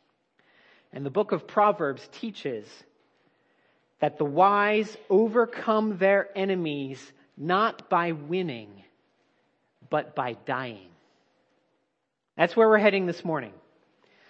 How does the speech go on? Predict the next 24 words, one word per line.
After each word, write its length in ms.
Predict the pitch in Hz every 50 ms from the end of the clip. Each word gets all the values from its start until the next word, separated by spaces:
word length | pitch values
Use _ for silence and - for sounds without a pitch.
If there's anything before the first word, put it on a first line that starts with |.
| _ _ _ _ _ _
The 80 | 151
wise 540 | 156 180 208 208 202 208 208 214 208 202 208 -
overcome 720 | 220 202 226 214 233 233 233 - - 220 208 208 208 185
their 260 | 180 196 185 175 -
enemies 560 | - 170 165 156 147 139 135 127 127 123 123 - - - - _ _ _ _ _ _ _ _ _ _ _ _ _ _ _ _ _ _ -
not 420 | 170 180 190 190 208 220 - -
by 180 | - 180 170 165
winning, 640 | 156 160 190 185 165 143 135 127 123 127 135 - - -
but 220 | - 151 139 135 - - - _ _ _ _ _ _ _ _ _ _ -
by 140 | 135 131
dying. 520 | 120 - 139 127 127 127 113 104 95 87 85 _ _ _ _ _ _ _ _ _ _ _ _ _ _ _ _ _ _ _ _ _ _ _ _ _ _ _ _ -
<clears throat> 100 | - - - - - - _ _ _ _ _ _ _ _ _ _ _ _ _ _ _ _ _ _ _ _ _ _ _ _ _ _ _ _ _ _ _ _ _ _ - - - - - _ _
So 140 | - - 202
what 200 | 196 233 233 -
does 160 | 247 226 226
it 100 | 214 202
mean 240 | 226 233 233 220 185
to 60 | 185
fight 260 | - - 226 214 196
like 180 | 214 208 208 214
a 60 | 190
Christian? 560 | - - 254 233 - - - 269 254 254 233
The 100 | 170 165
first 460 | - - - 240 240 233 240 240 -